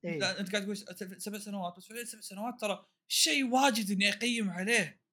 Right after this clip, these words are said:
Speaker 2: مرة واجد. عرفت؟ فما
Speaker 1: أوكي،
Speaker 2: أحس إن
Speaker 1: أوكي.
Speaker 2: الموضوع مرة، يعني،
Speaker 1: منطقي.
Speaker 2: worth it، عرفت؟
Speaker 1: منطقي،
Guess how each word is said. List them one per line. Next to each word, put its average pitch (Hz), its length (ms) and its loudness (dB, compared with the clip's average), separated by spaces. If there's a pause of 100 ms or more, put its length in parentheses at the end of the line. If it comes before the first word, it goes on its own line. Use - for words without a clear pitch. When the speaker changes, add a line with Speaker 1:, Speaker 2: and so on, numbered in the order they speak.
(100)
Speaker 2:
مرة 311 260 2 (120)
واجد. 156 240 0 (1040)
عرفت؟ 151 360 0
فما 202 80 2
Speaker 1:
أوكي، 415 160 0
Speaker 2:
أحس 254 240 -2
إن 202 60 2
Speaker 1:
أوكي. 170 180 -2
Speaker 2:
الموضوع 156 340 -4
مرة، 156 340 2
يعني، 120 640 -4 (540)
Speaker 1:
منطقي. 165 400 2
Speaker 2:
worth 160 40 -12
it، 156 120 -16
عرفت؟ 127 380 -2 (140)
Speaker 1:
منطقي، 160 600 -6